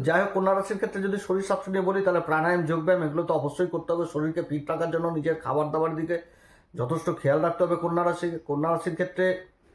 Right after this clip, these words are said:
যদি শিক্ষা জায়গা বলি, শিক্ষা জায়গা যথেষ্ট ভালো, শিক্ষা জায়গা যথেষ্ট ভালো দেখাচ্ছে। প্রেম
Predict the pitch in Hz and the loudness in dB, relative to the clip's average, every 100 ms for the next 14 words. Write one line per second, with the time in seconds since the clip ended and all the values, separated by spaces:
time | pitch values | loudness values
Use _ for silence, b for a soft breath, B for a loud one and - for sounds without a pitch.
0 | b b b b b - 156 - 190 196 | b b b b b -2 -2 0 -2 0
1 | 190 190 185 180 185 180 151 170 165 175 | 4 4 4 4 2 0 -2 0 2 2
2 | 170 165 185 180 185 180 185 - _ _ | 2 2 0 -2 0 0 -2 -6 _ _
3 | _ _ _ _ - - - 139 170 156 | _ _ _ _ -20 -20 -16 -6 0 2
4 | 170 170 160 160 165 160 135 151 165 165 | 4 4 2 0 0 -2 2 2 2 2
5 | 170 190 180 - _ _ _ _ _ _ | 0 -4 -6 -8 _ _ _ _ _ _
6 | _ _ _ _ _ - 160 | _ _ _ _ _ -2 0